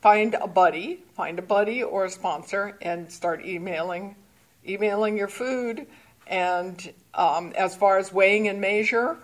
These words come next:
measuring, uh, there are certain things that I do weigh and certain things that I do measure, but not very many. Not very many because I'm eating, I don't eat sugar, I don't eat flour, I don't eat corn.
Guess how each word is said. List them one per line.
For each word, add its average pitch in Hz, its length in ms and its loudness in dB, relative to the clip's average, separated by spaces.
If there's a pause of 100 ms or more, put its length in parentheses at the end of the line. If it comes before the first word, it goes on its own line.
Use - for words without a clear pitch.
(140)
measuring, 233 640 -2 (600)
uh, 180 220 8
there 185 240 2
are 175 160 2
certain 185 400 -4
things 240 300 0
that 233 120 -2
I 220 140 4
do 226 680 -4 (100)
weigh 202 580 0 (500)
and 190 200 -6
certain 185 320 -6
things 190 260 -6
that 180 140 -4
I 180 100 0
do 175 240 -6
measure, 208 560 -2 (240)
but 180 180 -4
not 185 240 -2
very 190 460 2
many. 180 400 -6 (340)
Not 165 220 -4
very 170 240 -4
many 160 340 -8
because 165 380 -10
I'm 160 220 -4
eating, 208 580 0 (400)
I 170 140 -4
don't 180 260 0
eat 220 180 -4
sugar, 208 440 0
I 185 80 -2
don't 175 200 -6
eat 226 200 -6
flour, 180 380 0
I 170 40 -2
don't 175 260 -4
eat 240 140 -10
corn. 185 580 -4